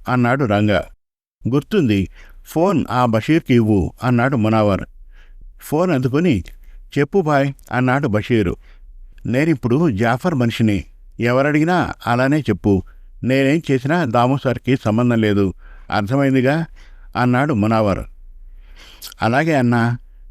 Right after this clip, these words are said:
పేమెంట్ పోయినసారిలాగే పంపండి," అని కాల్ కట్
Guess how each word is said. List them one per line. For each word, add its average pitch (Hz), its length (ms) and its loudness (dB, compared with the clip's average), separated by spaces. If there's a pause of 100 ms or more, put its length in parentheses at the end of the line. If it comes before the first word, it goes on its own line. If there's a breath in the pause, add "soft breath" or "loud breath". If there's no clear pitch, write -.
(100)
పేమెంట్ 165 440 0
పోయినసారిలాగే 131 840 0
పంపండి," 110 500 0 (460 soft breath)
అని 127 280 0
కాల్ 139 360 0
కట్ 127 220 -2